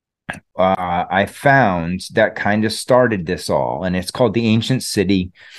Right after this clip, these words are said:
of the Monkey God, Amaz-, uh, Amazon Lost City Discovered. Now, Honduras, okay, Central America.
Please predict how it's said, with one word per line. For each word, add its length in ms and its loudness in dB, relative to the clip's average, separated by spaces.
of 120 0
the 60 6
Monkey 320 2
God, 400 -6
Amaz-, 480 2
uh, 420 -4
Amazon 520 4
Lost 400 0
City 240 -2
Discovered. 720 -4
Now, 340 2
Honduras, 840 0
okay, 520 -2
Central 440 0
America. 640 2